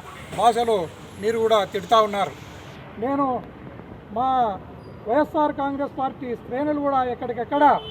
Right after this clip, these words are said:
రాష్ట్రమంతటా కూడా ఇలాంటి కేసులనే ఇప్పుడు నా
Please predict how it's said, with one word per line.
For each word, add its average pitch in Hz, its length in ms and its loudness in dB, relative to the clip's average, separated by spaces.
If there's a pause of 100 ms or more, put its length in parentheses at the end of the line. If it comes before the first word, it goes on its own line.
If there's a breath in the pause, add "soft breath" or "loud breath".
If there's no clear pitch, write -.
(260)
రాష్ట్రమంతటా 277 800 -2
కూడా 269 180 4 (540)
ఇలాంటి 254 280 -2 (100)
కేసులనే 269 460 -4
ఇప్పుడు 233 200 -8
నా 240 60 0